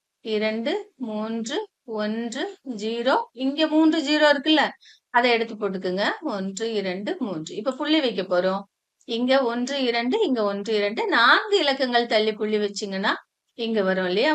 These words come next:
புள்ளி? அதாவது இருநூற்றி முப்பத்தி ஒன்று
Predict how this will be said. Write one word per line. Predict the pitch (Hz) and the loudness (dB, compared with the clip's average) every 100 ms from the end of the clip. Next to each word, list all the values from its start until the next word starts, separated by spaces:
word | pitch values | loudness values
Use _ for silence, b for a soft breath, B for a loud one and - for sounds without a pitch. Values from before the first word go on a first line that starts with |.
| 247 | 0
புள்ளி? | 202 302 311 196 | -6 -4 -4 0
அதாவது | 208 202 196 370 403 269 262 | 0 0 0 -2 -4 -8 -4
இருநூற்றி | 240 247 254 254 370 381 | -2 0 -2 -2 -6 -4
முப்பத்தி | 247 208 - 233 254 269 208 | -4 -6 -6 -8 -2 -2 0
ஒன்று | 208 220 254 269 | 0 0 0 0